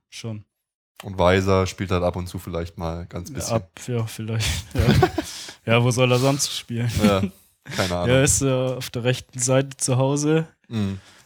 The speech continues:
Speaker 1: Gibt's keine andere, also
Speaker 2: Ja, eigentlich ist es auch so einer, den man verleihen muss, oder?
Speaker 1: Ja, er war ja im ersten Jahr, wo er da war, schon mal an Kaiserslautern verliehen.
Speaker 2: Mhm.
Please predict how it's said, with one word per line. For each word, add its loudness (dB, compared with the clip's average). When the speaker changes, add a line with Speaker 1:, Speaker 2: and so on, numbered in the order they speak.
Speaker 1:
Gibt's -4
keine 0
andere, -6
also -4
Speaker 2:
Ja, 2
eigentlich 4
ist 4
es -6
auch -4
so -4
einer, -2
den -4
man -4
verleihen 0
muss, -4
oder? -4
Speaker 1:
Ja, -4
er -8
war 6
ja 4
im -4
ersten -2
Jahr, 4
wo 6
er 4
da 4
war, 2
schon -2
mal 0
an -6
Kaiserslautern 2
verliehen. 2
Speaker 2:
Mhm. -10